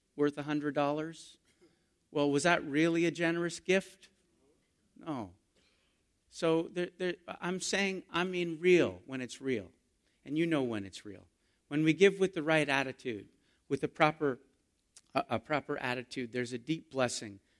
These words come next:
that comes with it. You destroy your blessing when you approach it that way, right? That's not, that's not, that, that, that's, that's not doing it right. But when we see someone else being generous, my point is,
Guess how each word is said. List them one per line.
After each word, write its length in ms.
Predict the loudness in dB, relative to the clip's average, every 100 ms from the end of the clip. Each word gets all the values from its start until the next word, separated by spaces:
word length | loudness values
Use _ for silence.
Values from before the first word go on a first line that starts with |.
| _
that 140 | -14 -6
comes 300 | -4 -4 -2
with 200 | -4 -6
it. 140 | -14 _ _ _ 0
You 160 | 2
destroy 460 | 4 2 4 6 8
your 200 | 8 4
blessing 540 | 4 2 2 -8 -8
when 160 | -4 -2
you 140 | -2
approach 400 | -2 2 2 2
it 120 | -6
that 280 | -2 -2 -4
way, 260 | -12 -18 -20 _ _ _ _
right? 360 | -6 -2 -2 -4 -10 _ 2
That's 300 | 2 2 0
not, 240 | 0 -2 -2
that's 280 | -2 -2 -6
not, 220 | -6 -8 _ _ _ -12
that, 140 | -12 -12 -18 -10
that, 160 | -10 -4
that's, 280 | -4 -4 -8 _
that's 200 | -14 -12
not 280 | -12 -12 -8
doing 240 | -6 -6
it 80 | -8 -8
right. 300 | -4 -4 -8 _ _ _ _ _
But 160 | 2 4
when 220 | 2 4
we 100 | 4
see 220 | 6 4
someone 340 | 6 4 4
else 220 | 4 4 4
being 260 | 4 4
generous, 500 | 4 2 0 -6 -10
my 120 | -8
point 280 | -6 -2 0
is, 140 | 0